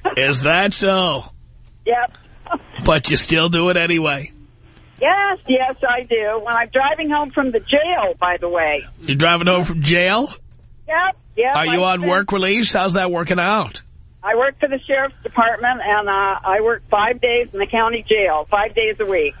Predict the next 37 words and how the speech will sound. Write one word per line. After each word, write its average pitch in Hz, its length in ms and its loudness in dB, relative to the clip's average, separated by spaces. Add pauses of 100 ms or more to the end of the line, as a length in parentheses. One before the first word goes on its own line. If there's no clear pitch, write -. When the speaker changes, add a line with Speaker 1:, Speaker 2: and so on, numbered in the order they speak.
(140)
Speaker 2:
You 139 100 0
know, 156 120 4
my 160 180 2
brother's 175 420 2
a 156 60 -2
corrections 156 460 -2
officer, 143 400 0
so 165 180 0
is 151 80 0
my 160 140 0
sister-in-law. 156 600 -2 (680)
Speaker 1:
<laughs> - 0 - (1200)
Well, 240 140 6
I 320 180 0
work 311 220 -2
in 254 80 -2
the 240 80 2
nursing 233 420 -2
office. 190 480 0
They, 208 300 0
the 208 160 0
Speaker 2:
Oh, 143 180 0
no. 147 340 0 (340)
My 165 160 4
Speaker 1:
So 175 60 0
Speaker 2:
brother 185 280 2
works 175 240 0
with 180 140 -2
hardened 185 420 0
criminals. 165 800 -2 (440)
Speaker 1:
Yep, 285 280 0 (120)
yep, 220 240 0
with 226 120 -2
the 196 80 -4
hardened 220 340 -2
criminals. 151 580 -2
Speaker 2:
Yes. 131 380 0